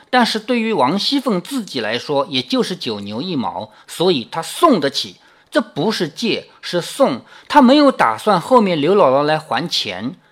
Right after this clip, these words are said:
所以有一位听友在第九集后面留言，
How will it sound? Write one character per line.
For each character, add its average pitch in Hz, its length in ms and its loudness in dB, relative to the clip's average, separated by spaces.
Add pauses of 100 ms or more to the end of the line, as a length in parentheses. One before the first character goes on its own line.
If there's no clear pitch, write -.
(140)
所 175 240 0
以 165 240 -2 (160)
有 143 180 2
一 180 80 2
位 220 140 4
听 240 240 0
友 147 180 0
在 151 140 0
第 240 200 -2
九 120 300 -4
集 120 180 -6
后 226 280 2
面 165 180 -2
留 131 220 -2
言， 127 340 -4